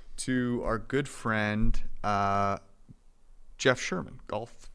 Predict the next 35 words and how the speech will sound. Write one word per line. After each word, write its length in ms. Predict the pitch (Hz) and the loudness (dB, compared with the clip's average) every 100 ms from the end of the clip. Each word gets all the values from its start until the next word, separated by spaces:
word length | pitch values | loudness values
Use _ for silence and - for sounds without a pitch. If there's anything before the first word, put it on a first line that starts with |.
| - | -2
at 220 | 113 131 - | 0 0 0
Golf 280 | 104 98 98 | -2 0 -2
Odds. 340 | 98 98 - | -2 -2 -8
He's 260 | 104 95 - | -10 -12 -8
the, 260 | 95 90 | -8 -4
uh, 120 | 85 | -4
Superbook 380 | 87 - 95 85 | -6 -8 -8 -10
Sports 320 | - 92 85 - | -8 -8 -8 -10
V 260 | 73 98 90 | -10 -10 -10
P 260 | 98 85 | -10 -10
of 200 | - 82 | -10 -10
Risk 280 | 76 - - - | -10 -10 -14 -16
Management, 540 | - 82 - 87 - | -12 -12 -10 -12 -12
and 80 | 104 | -6
he 120 | 104 | -6
posts 400 | - - 87 - | -6 -6 -6 -4
all 100 | 98 | -6
the 60 | 92 | -4
lines 240 | 90 80 | -6 -8
before 840 | - 95 - - 151 139 104 98 - - - - - - - | -12 -14 -14 -6 0 2 4 2 -2 -12 -20 -18 -16 -16 -6
Sunday 240 | - 123 | 0 2
Night 160 | 101 - | 2 2
Football. 640 | 131 - 104 92 90 - - - | 2 4 4 4 2 0 -6 -4
New 200 | 107 120 | 0 2
England, 480 | 160 120 92 110 - - - - - - | 4 2 -2 -6 -12 -18 -20 -20 -18 -12
wow, 180 | - - | -12 -6
I'm, 300 | 101 135 180 - - | -4 -4 -6 -10 -12
I'm 80 | - | -8
kinda 240 | - 233 | -6 -4
on 140 | - - | -4 -8
fire 460 | - 95 113 98 | -4 0 0 0
right 160 | 67 62 | -4 -8
now. 200 | 64 - - - - - - - | -12 -16 -16 -18 -20 -20 -20 -8
New 100 | 120 | 0
England, 340 | 131 135 117 | 0 2 0